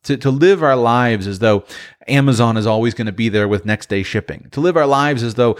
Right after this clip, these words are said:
everything's always gonna be there. Physical assets can be extremely important in allowing you to actually live. And it's only, I think, a bit of hubris that sa-, allows us to think, "Well, a hurricane will blow through and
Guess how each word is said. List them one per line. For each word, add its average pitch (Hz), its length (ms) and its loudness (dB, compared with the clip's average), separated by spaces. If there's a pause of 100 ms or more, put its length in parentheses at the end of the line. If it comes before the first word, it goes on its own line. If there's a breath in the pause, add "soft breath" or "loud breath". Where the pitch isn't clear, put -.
(220 loud breath)
everything's 147 440 2
always 127 260 4
gonna 107 200 -4
be 104 220 -4
there. - 340 -12
Physical 214 500 0
assets 143 440 0
can 135 120 -2
be 135 120 2
extremely 202 580 -2
important 113 440 -4
in 135 60 -4
allowing 139 420 0
you 170 80 -2
to 151 120 0
actually 165 380 -4
live. 151 680 -4 (680 loud breath)
And 170 320 -2
it's 170 280 0
only, 175 880 0
I 110 80 -2
think, 160 200 -4
a 139 40 -4
bit 165 160 0
of - 180 -8
hubris 123 580 -2
that 135 160 0
sa-, - 240 -4
allows 156 400 0
us 170 120 0
to 147 100 -8
think, 135 300 -6
"Well, 160 220 2
a 120 40 2
hurricane 127 320 0
will 92 80 -2
blow 107 240 0
through 110 380 0
and 95 120 -2